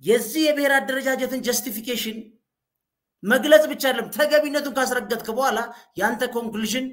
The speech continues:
በብሔር ተደራጅቶ የማናቸውንም መስዋዕትነት የአማራ ልጆች መክፈል አለባቸው ብለህ መዝጋት ነው። እንዴ፣ ይሄ እኮ በጣም ቀላል እኮ ነው።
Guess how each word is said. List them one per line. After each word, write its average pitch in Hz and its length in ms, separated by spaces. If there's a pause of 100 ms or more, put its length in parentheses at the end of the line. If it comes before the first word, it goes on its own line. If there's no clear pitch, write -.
(320)
በብሔር 214 380
ተደራጅቶ 226 480 (600)
የማናቸውንም 269 960
መስዋዕትነት 240 600
የአማራ 208 360
ልጆች 196 400
መክፈል 185 300
አለባቸው 165 560
ብለህ 285 200 (380)
መዝጋት 214 560
ነው። 151 180 (3250)
እንዴ፣ - 60 (100)
ይሄ 240 200
እኮ 277 140 (580)
በጣም 214 380
ቀላል 311 300
እኮ 311 160
ነው። - 140